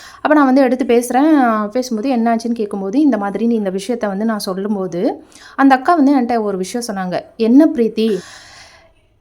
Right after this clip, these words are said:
பாபாவுடைய இவ்ளோ தீவிரமான டிவோட்டி நீங்க. பாபா ஒவ்வொரு நிமிஷமும் உங்க கூட இருக்காரு. நீங்க எவ்வளவோ பேருக்கு எவ்வளவோ நல்லது பண்ணியிருக்கீங்க. And வீடியோ மூலியமா எத்தனை பேர்த்துக்கு பண்ணியிருக்கீங்க.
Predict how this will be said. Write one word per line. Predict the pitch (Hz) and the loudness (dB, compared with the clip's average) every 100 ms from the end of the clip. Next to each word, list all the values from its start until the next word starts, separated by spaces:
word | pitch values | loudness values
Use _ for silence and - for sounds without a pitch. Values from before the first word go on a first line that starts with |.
| _ - 226 | _ 0 4
பாபாவுடைய | 226 285 349 381 359 330 311 | 6 6 8 8 8 4 2
இவ்ளோ | 220 202 226 381 403 | 0 -4 0 4 4
தீவிரமான | 277 269 262 247 247 | 4 2 4 2 2
டிவோட்டி | 214 202 220 220 | 0 0 0 0
நீங்க. | 190 185 202 294 294 | -4 -6 -4 -4 -2
பாபா | 226 226 294 | 0 2 2
ஒவ்வொரு | 285 240 311 403 | 2 2 2 4
நிமிஷமும் | 392 359 339 330 | 2 2 2 4
உங்க | 247 214 | 2 2
கூட | 214 220 | -2 -2
இருக்காரு. | 196 190 180 185 254 339 - | -2 -4 -4 -2 0 0 -2
நீங்க | 226 254 247 | 0 2 2
எவ்வளவோ | 220 214 330 403 403 | 0 0 4 6 4
பேருக்கு | 381 302 - | 2 -2 -2
எவ்வளவோ | 233 196 220 277 | -4 -2 -2 2
நல்லது | 330 226 262 | 4 4 0
பண்ணியிருக்கீங்க. | 269 220 202 190 185 180 214 254 | -2 -2 -4 -6 -8 -4 -4 -4
And | 220 208 | -4 -2
வீடியோ | 233 285 320 | 0 2 4
மூலியமா | 277 247 233 226 | 4 2 -2 -4
எத்தனை | 180 - 277 | -4 0 2
பேர்த்துக்கு | 262 247 240 | 2 -2 -8
பண்ணியிருக்கீங்க. | 214 196 190 190 175 214 | -8 -6 -6 -8 -6 -6